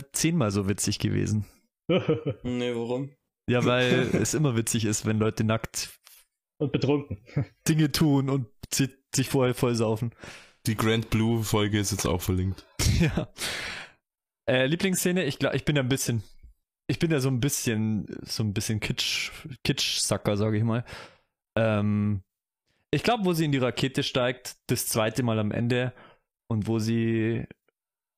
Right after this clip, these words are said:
Speaker 1: wo sie dann sagt, sie, sie sucht weiter nach, nach dem Typen oder sie, äh,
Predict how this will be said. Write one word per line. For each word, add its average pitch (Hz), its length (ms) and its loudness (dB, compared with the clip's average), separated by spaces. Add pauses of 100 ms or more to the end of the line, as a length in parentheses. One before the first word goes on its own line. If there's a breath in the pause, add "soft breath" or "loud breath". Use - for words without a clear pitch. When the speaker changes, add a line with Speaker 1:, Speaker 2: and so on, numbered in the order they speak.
Speaker 1:
wo 117 80 -2
sie 117 100 0
dann 113 140 0
sagt, 113 260 0
sie, 113 380 0
sie 110 220 0
sucht - 280 -4
weiter 117 280 2
nach, 120 340 -4
nach 123 140 0
dem 123 160 -2
Typen 139 340 0
oder 107 160 2
sie, 104 360 2
äh, 98 400 0